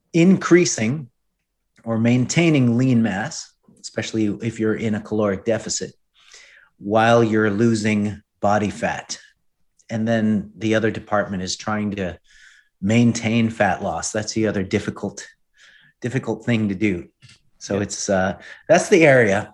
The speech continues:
Speaker 1: of, of body composition.
Speaker 2: Uh, and, and if we are talking about weight loss, so actually we don't care about the weight loss. We care about the fat loss.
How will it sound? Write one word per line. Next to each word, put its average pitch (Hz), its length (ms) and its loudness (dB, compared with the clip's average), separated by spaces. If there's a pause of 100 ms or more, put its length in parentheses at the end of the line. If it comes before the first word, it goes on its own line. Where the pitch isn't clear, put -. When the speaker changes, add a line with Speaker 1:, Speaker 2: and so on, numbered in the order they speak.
(120)
Speaker 1:
of, 101 280 -8
of 101 180 -10
body 98 220 0
composition. 95 600 -8 (440)
Speaker 2:
Uh, - 40 -10 (320)
and, 117 300 -8
and 117 220 -10
if 131 420 -10
we 131 180 -10
are 120 80 -6
talking 120 300 -10
about 110 300 -8
weight 135 280 -6
loss, 104 480 -12 (460)
so - 400 -20
actually 170 340 -12
we 123 120 -10
don't 131 320 -6
care 147 260 -6
about 123 340 -8
the 113 100 -6
weight 117 400 -6
loss. - 500 -18 (120)
We 113 80 -14
care 113 200 -10
about 110 320 -8
the 110 60 -14
fat - 400 -12
loss. - 400 -20